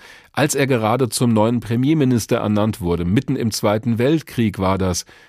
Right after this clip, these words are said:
die sogenannte Blut-, Schweiß- und Tränenrede.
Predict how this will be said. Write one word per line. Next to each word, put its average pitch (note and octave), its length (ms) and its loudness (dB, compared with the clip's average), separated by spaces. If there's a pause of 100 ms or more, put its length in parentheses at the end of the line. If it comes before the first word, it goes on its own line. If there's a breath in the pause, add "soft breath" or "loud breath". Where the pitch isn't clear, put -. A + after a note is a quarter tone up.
(140 soft breath)
die F#2 80 -4
sogenannte F2+ 520 -2
Blut-, C3 360 4 (140)
Schweiß- G2 520 -2
und G2+ 360 -2
Tränenrede. E2 920 -2